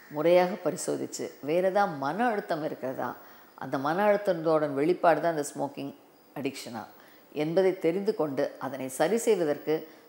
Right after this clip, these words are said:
தகுதி பெற்ற மருத்துவரின் கண்காணிப்பின் பேரில் மருந்துகளை எடுத்துக்கொள்வதும் சால சிறந்தது.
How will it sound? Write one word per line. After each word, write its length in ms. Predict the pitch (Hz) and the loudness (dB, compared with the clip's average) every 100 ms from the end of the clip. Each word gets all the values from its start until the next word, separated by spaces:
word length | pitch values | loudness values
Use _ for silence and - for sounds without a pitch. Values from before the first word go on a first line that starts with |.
| - - | -16 -2
தகுதி 320 | 196 240 233 | 2 2 2
பெற்ற 260 | 202 196 | 0 2
மருத்துவரின் 580 | 170 156 151 170 160 151 - | 2 2 2 2 2 0 -4
கண்காணிப்பின் 640 | 147 156 165 160 156 143 | -4 2 2 2 -4 -6
பேரில் 340 | 135 131 135 | -4 -4 -6
மருந்துகளை 460 | 135 147 185 196 180 | -4 -2 -2 2 4
எடுத்துக்கொள்வதும் 640 | 139 131 - 135 117 175 | 4 -2 -6 -6 -6 -8
சால 340 | 220 143 127 131 | -4 -2 0 -2
சிறந்தது. 420 | 131 110 107 | -6 -10 -12